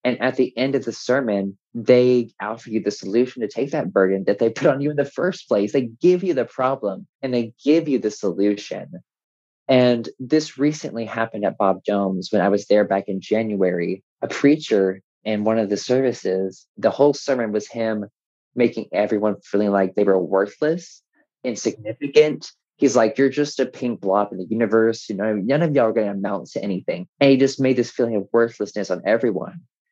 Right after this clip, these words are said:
And at the end of the sermon, he's like, "Oh, yes, come to Jesus. This is where you'll find your purpose." And so, you know, after, you know, at one point I had to just disassociate because it,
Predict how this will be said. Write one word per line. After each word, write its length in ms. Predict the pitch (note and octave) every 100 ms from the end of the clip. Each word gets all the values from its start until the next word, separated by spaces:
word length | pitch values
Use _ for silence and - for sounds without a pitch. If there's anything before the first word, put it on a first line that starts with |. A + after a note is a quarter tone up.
| _ -
And 200 | C3+ B2+
at 140 | C3
the 180 | C3+ -
end 140 | B2 C#3
of 80 |
the 80 | A2
sermon, 340 | - D3 C#3 A2+
he's 140 | A#2
like, 140 | G#2 -
"Oh, 120 | E3
yes, 340 | E3 C#3+ B2+ -
come 140 | E3 D3+
to 80 | D3+
Jesus. 520 | D#3 C#3+ B2+ A#2 -
This 180 | C3+ C3
is 100 | C#3
where 100 | C#3
you'll 120 | C#3
find 360 | - C3+ B2+
your 120 | A#2+ -
purpose." 320 | - - - - - G3+ B3+ - -
And 180 | D#3+ D3
so, 540 | - C#3+ C3+ C#3 C#3 B2+ _ _ _ _ _ _ -
you 80 | D#3+
know, 280 | C#3 B2+ -
after, 680 | D3 D3+ E3 C#3+ B2+ F#2+ - _ D3
you 80 | C#3+
know, 140 | B2
at 340 | D#2 F2 A#2
one 180 | C#3+ E3 E3+ -
point 260 | C3 A#2 G#2+
I 100 | B2
had 140 | C#3 C#3
to 60 |
just 240 | A2+ A2 -
disassociate 840 | A2 G#2 - C3 D#3+ A2 G2 F2+
because 260 | G#2 B2
it, 120 | F2